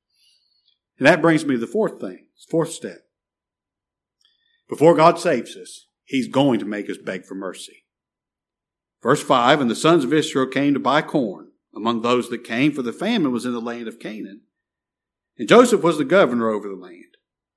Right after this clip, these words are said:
And he it was that sold to all the people of the land.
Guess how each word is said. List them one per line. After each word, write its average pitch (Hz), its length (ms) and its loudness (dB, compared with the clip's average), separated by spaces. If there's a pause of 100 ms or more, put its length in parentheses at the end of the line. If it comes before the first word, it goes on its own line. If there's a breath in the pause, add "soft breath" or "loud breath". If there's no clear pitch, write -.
(160)
And - 80 -20
he 127 100 0
it 143 80 -2
was 131 300 2
that 139 140 -4
sold 131 320 0
to 120 60 -2
all 120 200 -2
the 110 80 -10
people 190 380 -2
of 95 60 -10
the 107 60 -12
land. 95 460 -14